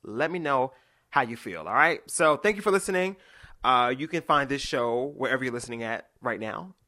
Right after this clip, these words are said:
We're also on Anchor, Apple Podcasts, Spotify, Pocket Casts, and Stitcher. Also, please rate the show on Apple Podcasts, five stars only. It costs you nothing, okay? So just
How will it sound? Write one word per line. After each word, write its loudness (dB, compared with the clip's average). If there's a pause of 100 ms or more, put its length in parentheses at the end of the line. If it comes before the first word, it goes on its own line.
We're 2
also 0
on -2
Anchor, 0
Apple 4
Podcasts, 4
Spotify, 6
Pocket 0
Casts, -6
and -8
Stitcher. 2 (340)
Also, 6
please -6
rate -2
the -6
show 2
on 0
Apple 0
Podcasts, -4
five -6
stars -6
only. -6
It -14
costs -10
you -6
nothing, -6
okay? -8
So -14
just -8